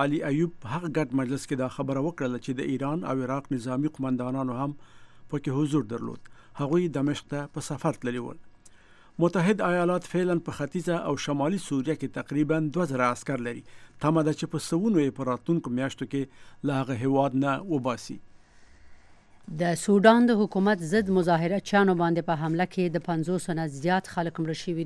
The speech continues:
Speaker 2: دي او سلګونه نور زخمي شوي دي. د مظاهره چی محمد مصری لاس هغه وخت والو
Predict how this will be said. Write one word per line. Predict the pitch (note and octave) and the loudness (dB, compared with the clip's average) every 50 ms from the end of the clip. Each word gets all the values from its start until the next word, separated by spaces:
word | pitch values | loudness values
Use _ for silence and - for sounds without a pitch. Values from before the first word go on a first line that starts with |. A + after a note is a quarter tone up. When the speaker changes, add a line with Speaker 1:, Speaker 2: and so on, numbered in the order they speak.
| D3 | -2
Speaker 2:
دي | E3 E3 E3 | 0 0 0
او | E3 - - - E3 D#3+ D#3 D#3 D#3 - | 0 -2 -2 -4 -2 -2 -2 -2 -4 -4
سلګونه | - E3 D#3+ D#3+ F#3+ F#3+ F3 E3 E3 | -4 -4 -2 0 0 0 0 0 0
نور | D#3+ D#3+ D#3 D3+ C#3+ D#3 | 0 -2 -4 -4 -6 -8
زخمي | D3 - - D#3 - - | -8 -6 -8 -10 -6 -6
شوي | E3+ D3+ D3+ C#3 | -4 -4 -4 -6
دي. | C3+ - - - - - - - - - - - - - - E3 | -6 -10 -10 -14 -20 -20 -20 -20 -20 -20 -18 -18 -18 -10 2 4
د | G3 G3 G3+ | 6 8 8
مظاهره | G3+ F#3 G#3 G3+ F3+ G3 G3 G3 F3+ - - | 8 8 8 6 6 6 4 2 2 0 0
چی | G#3+ G#3 G3+ G3 | 2 2 4 4
محمد | F#3+ D3 E3+ F3 F3+ F3 D#3+ F3 | 2 2 2 0 0 0 0 -2
مصری | F3 E3 - - F#3+ E3+ F3 F3 | -2 -2 -2 -2 -2 0 2 2
لاس | F3 E3 - - | 0 0 -2 -8
هغه | - - G#3 G3+ F3+ F3+ E3+ | -4 0 0 2 2 2 0
وخت | D#3+ D#3 - - E3 | 0 -4 -4 -4 0
والو | E3 F3+ F#3 F3+ | 0 2 2 2